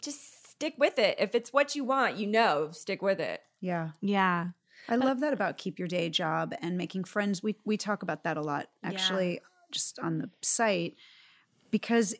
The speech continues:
Speaker 2: it's, you know, it's not just about an acting career. It's also about a life. And so,
Speaker 1: Yeah.
Speaker 2: you know, and a lot of times, like, those first gigs that we have, if they're, like, in a restaurant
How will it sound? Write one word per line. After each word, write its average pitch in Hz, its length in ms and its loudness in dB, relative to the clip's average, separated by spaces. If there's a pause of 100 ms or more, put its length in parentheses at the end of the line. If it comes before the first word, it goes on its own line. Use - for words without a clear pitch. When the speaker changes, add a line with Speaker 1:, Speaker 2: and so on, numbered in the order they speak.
Speaker 2:
it's, - 380 0
you 269 100 2
know, 254 100 2
it's - 180 0
not 226 340 0
just - 640 -4
about 170 580 -2 (440)
an 165 120 0
acting 220 320 0
career. 170 240 -4
It's 160 160 -6
also 185 180 -4
about 180 200 -2
a 151 40 -4
life. 165 680 -4
And 190 180 -2
so, 220 180 0 (400)
Speaker 1:
Yeah. 214 60 -12 (300)
Speaker 2:
you 240 100 4
know, 214 220 4
and 208 160 -2
a - 20 0
lot 196 180 2
of 214 80 -4
times, 214 280 -2
like, 190 140 -2
those 190 220 0
first - 440 -4
gigs 190 260 -2
that 190 100 -2
we 180 120 -4
have, 175 300 0
if - 180 -4
they're, 170 200 0
like, 160 240 -4
in 180 120 0
a 170 40 4
restaurant 165 560 2